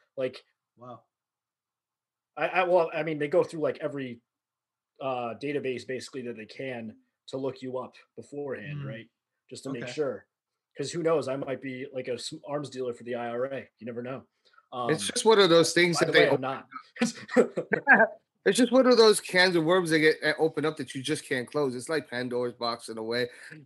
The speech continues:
Speaker 3: You really can't probably completely solve the problem.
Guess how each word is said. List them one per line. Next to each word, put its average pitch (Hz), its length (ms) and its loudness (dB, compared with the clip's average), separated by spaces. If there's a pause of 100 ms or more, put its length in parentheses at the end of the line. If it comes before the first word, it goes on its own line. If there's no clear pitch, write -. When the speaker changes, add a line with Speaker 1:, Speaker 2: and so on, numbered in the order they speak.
(160)
Speaker 3:
You 160 200 -4
really 202 300 0
can't 165 420 4 (380)
probably 143 480 2 (240)
completely 147 460 0
solve 127 320 -2
the 117 60 -6
problem. 104 440 -6